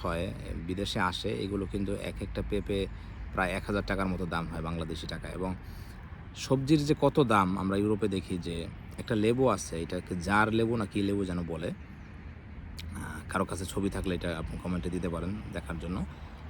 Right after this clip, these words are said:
এটা খুবই ঘ্রাণের লেবু হয়, এটার বিক্রি হয় এইখানকার হিসেবে আট ইউরো per কেজি, তাতে, আহ, প্রায় হাজার, মানে, বারোশো টাকা কেজি বিক্রি হয়। এই লেবুটা সিলেট অঞ্চলে হয়। এরকম কিছু কিছু সবজি যেগুলো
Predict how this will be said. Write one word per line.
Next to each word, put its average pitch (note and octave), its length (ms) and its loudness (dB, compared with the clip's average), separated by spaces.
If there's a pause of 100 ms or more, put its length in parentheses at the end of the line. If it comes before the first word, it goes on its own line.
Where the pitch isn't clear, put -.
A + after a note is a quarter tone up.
(260)
এটা A2 220 0
খুবই C3 320 2
ঘ্রাণের A#2+ 520 6
লেবু A#2 280 8
হয়, A2+ 240 6
এটার G#2+ 260 4
বিক্রি A#2 440 2
হয় G#2+ 380 4
এইখানকার G#2 440 0
হিসেবে G#2 380 2 (380)
আট G2+ 240 6
ইউরো G#2+ 320 6
per G2 220 4
কেজি, E2+ 220 0
তাতে, G#2+ 340 0 (560)
আহ, F2 200 2
প্রায় G2 300 6
হাজার, G2 400 4
মানে, F#2 240 2
বারোশো G#2+ 360 4
টাকা G#2+ 200 2
কেজি F#2 260 0
বিক্রি F2 260 0
হয়। D#2 220 -4 (380)
এই A2 140 2 (100)
লেবুটা G#2+ 380 2
সিলেট A#2 280 2
অঞ্চলে G2+ 280 0
হয়। E2+ 200 -8
এরকম D#3 340 4 (540)
কিছু C#3+ 300 6
কিছু C#3 280 4
সবজি G#2+ 460 2
যেগুলো G2 460 2